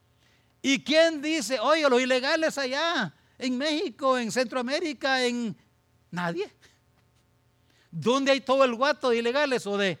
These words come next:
indocumentados? Aquí. Porque, ¿y allá no hay? Sí hay. Están en la cárcel o andan explotados. ¿Y en Canadá? No, no hay. ¿Por qué? Porque se mueren.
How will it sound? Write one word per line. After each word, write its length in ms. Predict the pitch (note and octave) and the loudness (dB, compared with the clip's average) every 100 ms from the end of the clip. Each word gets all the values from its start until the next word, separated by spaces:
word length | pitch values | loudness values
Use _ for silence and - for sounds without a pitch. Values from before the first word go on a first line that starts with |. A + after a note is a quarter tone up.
| - | -4
indocumentados? 960 | G#3+ G#3+ G#3 A3+ A#3+ D4 D#4 A#3 C#3 - _ _ _ _ _ _ _ _ | -2 -2 -4 -6 -4 2 4 4 0 -12 _ _ _ _ _ _ _ _
Aquí. 360 | - - G2 - - _ _ _ _ _ _ _ _ _ _ _ | -20 -18 -18 -18 -20 _ _ _ _ _ _ _ _ _ _ _
Porque, 440 | F3+ F#3 - F#3+ _ _ _ _ _ - | -12 -12 -14 -20 _ _ _ _ _ -12
¿y 80 | |
allá 200 | C#3 A#2 | -10 -8
no 200 | C3+ D3+ | -8 -8
hay? 260 | B2 F3 G#3+ _ _ | -10 -12 -14 _ _
Sí 260 | _ - A3 | _ -20 -20
hay. 380 | F#3+ D4+ C3+ - - A2+ _ _ _ _ _ _ _ _ _ _ | -18 -18 -18 -20 -16 -16 _ _ _ _ _ _ _ _ _ _
Están 160 | - A#2 | -18 -14
en 80 | D3 | -14
la 80 | |
cárcel 460 | B2 C3+ E3+ - A#2 | -12 -14 -14 -14 -14
o 40 | |
andan 320 | A#2 A#2 A2 E2 _ _ _ _ _ _ _ | -12 -14 -16 -20 _ _ _ _ _ _ _
explotados. 720 | - G2+ A2+ - C#3 _ - _ _ _ _ _ _ | -20 -20 -20 -20 -20 _ -20 _ _ _ _ _ _
¿Y 120 | F3+ G3+ | -6 -6
en 100 | F#3 | -4
Canadá? 480 | G#3 G3 A3+ E4 - _ | -4 -2 -2 -2 -8 _
No, 160 | B3+ C#4+ | -12 -8
no 220 | B3+ G3+ | -4 0
hay. 280 | E3+ F#4 E4 _ - | 0 -2 -12 _ -16
¿Por 160 | G#3 | -14
qué? 240 | F#3+ G#4 D4+ _ | -10 -10 -10 _
Porque 200 | G#3 G3+ | -14 -12
se 100 | G#3 | -10
mueren. 380 | A#3+ C3+ B2+ | -8 -8 -10